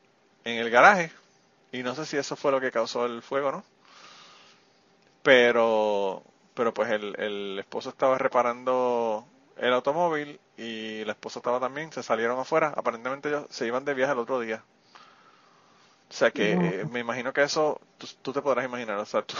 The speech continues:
Speaker 1: tú sabes lo que tú tener tus maletas hechas y que se te queme la casa el día antes de tú irte de viaje, de
Speaker 2: Que el
Speaker 1: vacaciones.
Speaker 2: fuego consuma todo, wow.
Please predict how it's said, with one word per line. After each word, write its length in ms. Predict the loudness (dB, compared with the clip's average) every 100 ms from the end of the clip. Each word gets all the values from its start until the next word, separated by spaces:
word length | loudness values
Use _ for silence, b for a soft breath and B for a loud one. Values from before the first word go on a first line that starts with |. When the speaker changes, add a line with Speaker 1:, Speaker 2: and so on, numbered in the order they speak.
| -12
Speaker 1:
tú 100 | -12
sabes 180 | -4 -2
lo 40 | -2
que 100 | -6
tú 120 | -4
tener 240 | -2 -4
tus 120 | -4
maletas 300 | -2 0 0 0
hechas 260 | -2 -6
y 60 | -6
que 260 | -8 -10 -14 b b b b b -20
se 100 | -6
te 80 | -4
queme 160 | 2
la 100 | 2
casa 300 | 4 2 0
el 80 | -2
día 160 | 0 0
antes 240 | 0 -8
de 80 | -8
tú 140 | -6
irte 200 | -8 -4
de 120 | -4 -2
viaje, 220 | -4 -8
de 40 |
Speaker 2:
Que 480 | -20 _ _ _ -8
el 40 |
Speaker 1:
vacaciones. 200 | 2 6
Speaker 2:
fuego 220 | 10 10 10
consuma 500 | 8 10 12 12 12
todo, 240 | 12 12
wow. 640 | 8 6 8 10 8 2